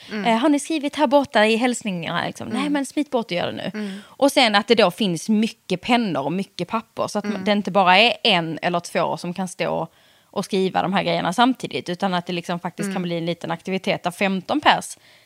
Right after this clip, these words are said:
Speaker 2: samtidigt står och skriver i den här ettårs- och femårsburken
Speaker 1: Mm.
Speaker 2: till exempel.
Speaker 1: Mm.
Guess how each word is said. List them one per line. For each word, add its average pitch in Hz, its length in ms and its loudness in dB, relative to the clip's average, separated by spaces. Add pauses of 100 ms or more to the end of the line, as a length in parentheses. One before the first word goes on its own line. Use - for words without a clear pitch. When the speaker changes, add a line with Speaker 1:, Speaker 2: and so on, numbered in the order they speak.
Speaker 2:
samtidigt 185 560 -2
står 165 180 0
och 156 120 0
skriver - 440 -6
i 170 80 0
den 170 100 -4
här 160 140 -2
ettårs- 156 380 -4
och 160 80 -10
femårsburken 180 720 -6
Speaker 1:
Mm. 151 240 -4
Speaker 2:
till 170 180 -6
exempel. - 440 -12 (240)
Speaker 1:
Mm. 190 200 -10